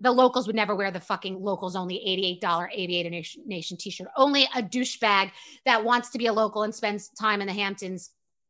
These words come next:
more than, like, one day before Memorial Day and one day after Labor Day.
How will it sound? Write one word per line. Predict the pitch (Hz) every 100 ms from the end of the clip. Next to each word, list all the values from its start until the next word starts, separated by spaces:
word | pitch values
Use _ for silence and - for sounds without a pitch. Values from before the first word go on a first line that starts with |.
| -
more | 220 220 220 226
than, | 208
like, | 214 202 - - _
one | 220 240 254 240
day | 233 233
before | 202 240
Memorial | 233 220 220 220 202
Day | 208 190
and | 202
one | 202 208
day | 202
after | 190 - 190
Labor | 202 185 180
Day. | 170